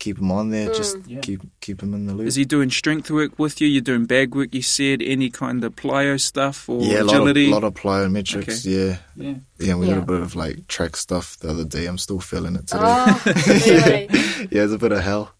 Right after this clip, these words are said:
Speaker 1: It
Speaker 2: Oh,
Speaker 1: was.
Speaker 2: gosh.
Speaker 1: I loved it.
Speaker 2: With your training, obviously, with kickboxing, you've had injuries, which you've
Speaker 1: Mm.
Speaker 2: talked about. What's, like, the most common ones in kickboxing?
Speaker 1: Man.
Speaker 2: Ribs.
Speaker 1: Yeah. The, <laughs> that was probably my first major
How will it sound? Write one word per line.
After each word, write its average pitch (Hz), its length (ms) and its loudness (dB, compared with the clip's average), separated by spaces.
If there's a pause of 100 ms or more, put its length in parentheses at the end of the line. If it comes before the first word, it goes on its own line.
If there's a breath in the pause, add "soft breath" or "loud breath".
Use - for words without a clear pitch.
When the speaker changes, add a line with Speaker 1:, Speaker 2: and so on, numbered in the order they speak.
Speaker 1:
It 113 60 -8
Speaker 2:
Oh, 107 180 -4
Speaker 1:
was. 110 160 -8
Speaker 2:
gosh. 82 220 -12
Speaker 1:
I 101 80 -4
loved 104 280 -2
it. 110 160 -4 (200)
Speaker 2:
With 226 200 -4
your 240 100 -4
training, 190 540 -2
obviously, 175 840 -2
with - 180 -10
kickboxing, 165 560 -6
you've 160 100 -6
had 160 240 -4
injuries, 156 540 -2
which - 180 -14
you've 160 120 -8
Speaker 1:
Mm. - 40 -12
Speaker 2:
talked 165 260 -8
about. 269 280 2 (300 loud breath)
What's, 202 480 0
like, 202 160 2
the 185 80 -4
most 175 240 0
common 165 500 -2 (240)
ones 170 380 -2
in 160 100 -4
kickboxing? 165 680 -8 (260)
Speaker 1:
Man. 117 100 2
Speaker 2:
Ribs. 156 400 6 (380 loud breath)
Speaker 1:
Yeah. 117 500 4 (240)
The, 135 720 4
<laughs> - 40 2
that 135 120 6
was 156 140 6
probably 151 480 4
my 120 160 0
first 131 420 0
major 107 800 -2